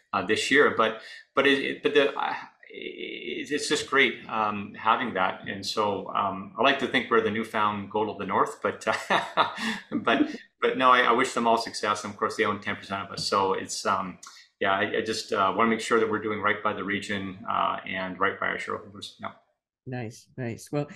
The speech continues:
Speaker 2: and, and, uh, I'll give you a little pitch. N F L D, great symbol.
Speaker 1: Oh, <laughs> yeah, that's right.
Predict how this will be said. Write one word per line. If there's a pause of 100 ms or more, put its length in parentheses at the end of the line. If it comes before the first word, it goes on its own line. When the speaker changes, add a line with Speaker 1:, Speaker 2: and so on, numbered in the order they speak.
(280)
Speaker 2:
and,
and,
uh,
I'll
give
you
a
little (120)
pitch.
N
F
L
D, (280)
great
symbol. (540)
Speaker 1:
Oh,
<laughs>
yeah, (640)
that's
right.